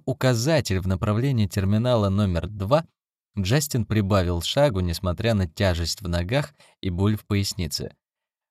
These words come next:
Он толкнул стеклянную дверь, рассчитывая очутиться в терминале номер два, однако на это ничто не указывало,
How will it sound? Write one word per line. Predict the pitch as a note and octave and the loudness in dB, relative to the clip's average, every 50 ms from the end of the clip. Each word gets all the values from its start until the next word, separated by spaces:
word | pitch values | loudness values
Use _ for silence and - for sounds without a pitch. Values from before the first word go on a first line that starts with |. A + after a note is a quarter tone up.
| _ | _
Он | - A2+ C#3 E3 D#3+ | 0 2 2 2 2
толкнул | D3+ - C#3 A#2+ A2 G#2+ - G#2+ A2 B2+ C#3+ C#3+ B2+ | 2 2 4 4 4 2 0 0 0 0 0 0 -2
стеклянную | - - - - G#2+ - - A2 A2+ A#2 A2 G2+ G2 G2 G2 | -4 -6 -4 -6 -4 -2 0 0 2 2 2 2 2 2 0
дверь, | F2+ F2+ G2+ A2 C#3 D3+ C#3 F#2+ - - - - _ _ - | 0 -2 -2 -2 -2 0 -2 -2 -4 -6 -12 -20 _ _ -4
рассчитывая | - F#2 F2+ - - - D3 D3 - B2 A#2 A#2 A2+ G#2 F#2+ - _ _ _ | -2 -2 -2 -2 -2 -4 -4 -2 0 0 2 2 2 2 0 -4 _ _ _
очутиться | - - - - F#2+ - - B2 - - - F#2+ | -6 -4 -4 -4 -4 -2 -4 -4 -4 -4 -4 -6
в | - | -4
терминале | - - F#2 F#2 F#2+ G2 G2 G2+ G2 F2+ F2 F2+ | -4 -2 0 0 2 2 2 2 2 2 0 0
номер | F2 F2 E2 E2 E2+ - - | -2 -2 -2 -2 -2 -4 -4
два, | C#3 A#2+ C#3+ F3 F3+ | -4 -2 -2 -2 0
однако | - - F#2 F2 B2 D#3+ F#3 F#3 - - D3+ | 0 -2 -2 0 0 0 -2 -2 -2 -4 -4
на | C#3+ B2 A2+ A2+ C3 | -2 0 0 0 0
это | D3 D3 - C#3 | -2 -4 -4 -4
ничто | C3 B2+ C3 B2 - - - C3+ | -4 -4 -4 -6 -6 -6 -4 -2
не | C#3 C3+ C3+ | -2 0 -2
указывало, | C3+ C3+ C#3+ - D#3 D3 B2 G2 F2 F2+ E2 E2+ D#2 C2 - | -2 -4 -4 -2 0 0 2 2 0 -2 -2 -2 -2 -4 -6